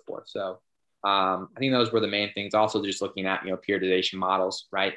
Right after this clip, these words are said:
And in terms of the, the general, general scheme of things, I don't think there's really one periodization model that kinda fits best. I think a lot of people probably follow a linear periodization model, but, um, I kind of interested in this idea of almost like an undulating, um, approach.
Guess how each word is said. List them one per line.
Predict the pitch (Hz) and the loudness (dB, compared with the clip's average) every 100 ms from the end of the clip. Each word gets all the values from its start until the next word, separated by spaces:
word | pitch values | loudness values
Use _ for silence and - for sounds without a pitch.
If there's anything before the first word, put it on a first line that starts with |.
| - | -8
And | 95 | -12
in | 92 | -10
terms | 95 98 95 | -10 -6 -6
of | 90 | -2
the, | 95 - | -4 -2
the | 95 | -4
general, | - 95 92 95 87 - | -4 -2 -2 -4 -8 -8
general | 98 92 | -4 -4
scheme | 92 98 92 | -4 -6 -8
of | |
things, | - 92 | -8 -4
I | 101 | 0
don't | 107 | 0
think | 107 95 | 0 -2
there's | 95 95 | -2 0
really | 98 92 92 - _ _ | 0 2 0 -4 _ _
one | - 101 107 104 104 | -16 -2 2 2 0
periodization | 101 101 92 95 92 98 | -2 0 2 2 0 0
model | 95 95 | 0 2
that | 82 | 0
kinda | 101 92 | -4 -4
fits | - 90 - | -4 -6 -2
best. | 98 101 - | 0 0 -4
I | 95 | -10
think | 101 92 | -6 2
a | |
lot | 95 95 | 2 2
of | |
people | 107 98 | 0 -4
probably | 92 95 95 | -2 0 2
follow | - 95 90 85 | 4 4 4 2
a | |
linear | 92 98 101 - | -4 -4 -4 0
periodization | 104 101 104 - | 0 2 0 0
model, | 110 107 107 - | -2 2 2 2
but, | 101 92 - _ _ - | 2 2 -2 _ _ -2
um, | 92 92 90 90 90 - _ | 2 4 2 0 -6 -16 _
I | 107 107 110 110 107 107 _ _ _ _ - | 2 4 4 4 4 0 _ _ _ _ 0
kind | 143 | 2
of | 139 | 2
interested | 139 151 135 139 | 4 4 4 0
in | |
this | 131 - | -2 0
idea | 135 131 | 0 2
of | 113 | 4
almost | 110 110 | 2 0
like | 110 | -4
an | 92 | -2
undulating, | 110 117 127 131 139 151 151 - | -2 0 4 4 4 0 -6 -4
um, | 117 113 110 110 | 0 2 2 2
approach. | - 160 156 - - | 0 2 2 0 -8